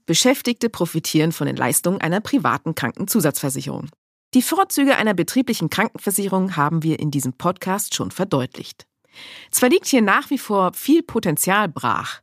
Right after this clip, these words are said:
aber immerhin stieg die Zahl der Unternehmen, die ihren Angestellten den Zugang zur B K V ermöglichen, zuletzt kontinuierlich. Zwischen zweitausendfünfzehn und zweitausendzwanzig wuchs sie laut P-K-V-Verband von dreitausendachthundertfünfzig auf dreizehntausendfünfhundert.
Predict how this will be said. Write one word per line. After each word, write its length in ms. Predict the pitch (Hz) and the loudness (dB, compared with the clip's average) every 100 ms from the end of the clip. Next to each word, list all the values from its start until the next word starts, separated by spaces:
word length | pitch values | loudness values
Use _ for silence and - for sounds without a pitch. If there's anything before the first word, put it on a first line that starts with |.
| - | 4
aber 180 | 262 - | 4 6
immerhin 260 | 302 302 | 6 6
stieg 320 | 285 - 349 - | 6 4 0 2
die 140 | 285 | 2
Zahl 300 | - 208 208 | 4 2 2
der 100 | 202 | 0
Unternehmen, 480 | 180 180 170 190 185 | 0 0 2 2 0
die 100 | - | 0
ihren 260 | 180 165 | 0 0
Angestellten 560 | 175 190 165 175 156 151 | 0 0 0 0 0 0
den 200 | 139 135 | -2 -2
Zugang 420 | - 330 247 147 | 0 2 2 2
zur 140 | - 147 | 0 0
B 180 | 147 | 0
K 160 | 139 139 | -2 -4
V 260 | - 139 - | -4 -6 -4
ermöglichen, 760 | 147 135 131 147 - 196 285 - | -2 -2 -2 -6 -2 -2 -2 -2
zuletzt 480 | - 170 151 - - | 0 2 2 0 -4
kontinuierlich. 880 | 135 110 156 240 170 117 - - _ _ _ - | -4 -2 -2 0 0 0 -6 -14 _ _ _ -6
Zwischen 280 | - 254 254 | 0 2 4
zweitausendfünfzehn 1000 | 311 285 269 262 247 392 - - 330 311 | 2 2 0 0 0 -2 -2 -4 -4 -2
und 160 | 233 | -2
zweitausendzwanzig 1000 | - 214 196 160 147 - 214 - 196 - | 0 -2 -2 -2 -2 -2 -2 -2 -6 -4
wuchs 280 | 151 226 - | -2 -2 0
sie 120 | - | -2
laut 260 | 185 139 - | 0 -2 -2
P-K-V-Verband 920 | 151 - 101 139 196 175 160 156 156 | -6 -6 -2 0 0 0 0 -2 -4
von 280 | - - 117 | -8 -10 -4
dreitausendachthundertfünfzig 1400 | 113 160 - 151 143 - - 135 - 175 185 - 247 - - | -2 -2 0 0 -2 -6 -8 -12 -8 -6 -6 -6 -8 -6 -4
auf 220 | 233 - | -4 -4
dreizehntausendfünfhundert. 1400 | - - - 127 - 131 120 151 - 240 - 127 104 - | -4 -2 -2 -4 -6 -6 -4 -6 -2 -2 0 -2 -2 -12